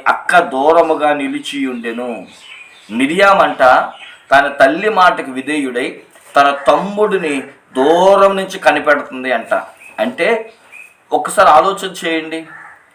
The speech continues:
మిరియాము ఒక ఐదు సంవత్సరాల పాపో, నాలుగు సంవత్సరాల పాపో, మూడు సంవత్సరాల పాపో మనకు తెలియదు, కానీ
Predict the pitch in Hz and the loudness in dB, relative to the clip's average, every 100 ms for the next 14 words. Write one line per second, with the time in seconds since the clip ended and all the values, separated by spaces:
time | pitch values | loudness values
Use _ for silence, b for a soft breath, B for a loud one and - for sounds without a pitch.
0 | _ 135 139 147 156 170 170 165 160 156 | _ -4 0 2 2 6 4 4 -2 -2
1 | 147 143 135 143 143 131 143 147 143 127 | 0 2 0 -2 0 0 0 -2 0 2
2 | 123 131 135 135 127 123 127 127 123 131 | 2 0 -4 -2 0 0 0 -2 -2 0
3 | 135 131 123 120 127 127 123 123 123 123 | -2 2 2 0 -2 -6 -6 -8 -4 -4
4 | 120 131 127 117 117 127 113 110 117 120 | -4 -6 -2 -2 -2 -4 -6 -8 -10 -10
5 | 123 113 113 135 | -10 -8 -8 -8